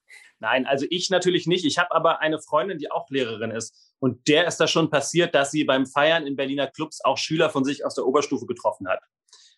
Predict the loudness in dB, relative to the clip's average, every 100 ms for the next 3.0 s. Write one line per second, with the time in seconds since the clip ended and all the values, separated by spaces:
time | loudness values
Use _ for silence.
0 | _ -2 -2 -4 _ _ 0 0 2 2
1 | 4 2 -2 -8 -6 -4 -2 -4 -2 0
2 | 0 0 0 2 4 2 2 2 2